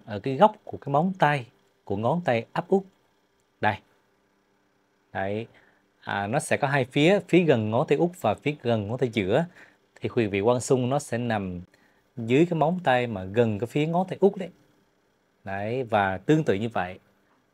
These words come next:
trên tay phải này cũng sẽ có một huyệt vị Quang Xung. Và như trong, à, video hôm trước Khải có chia sẻ á, thì, à,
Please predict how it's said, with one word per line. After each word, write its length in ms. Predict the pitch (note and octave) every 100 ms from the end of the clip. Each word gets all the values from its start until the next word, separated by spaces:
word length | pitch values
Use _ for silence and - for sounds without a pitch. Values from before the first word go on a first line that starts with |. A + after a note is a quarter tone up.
| -
trên 200 | B2+ B2
tay 100 | A#2+
phải 280 | - - A#2
này 180 | G#2 - _ _ _ _ -
cũng 180 | G2+
sẽ 180 | G#2 G2+
có 120 | A2+
một 100 | C#3
huyệt 160 | G#2+ F#2
vị 160 | G#2 F2
Quang 200 | A2 A2+
Xung. 160 | - G#2 _ _ _ _ _ _ -
Và 80 | C#3+
như 200 | D#3 E3
trong, 300 | E3+ D#3+ D#3
à, 160 | D#3
video 220 | C#3+ D#3
hôm 160 | C#3+ D3+
trước 180 | G3+ G#3+
Khải 140 | A#2+
có 80 | C3+
chia 120 | D3
sẻ 280 | C3 G#2+ F#2
á, 160 | D#3+ F#3+ - _ -
thì, 280 | G#2+ G2+
à, 320 | G#2 G2 F#2+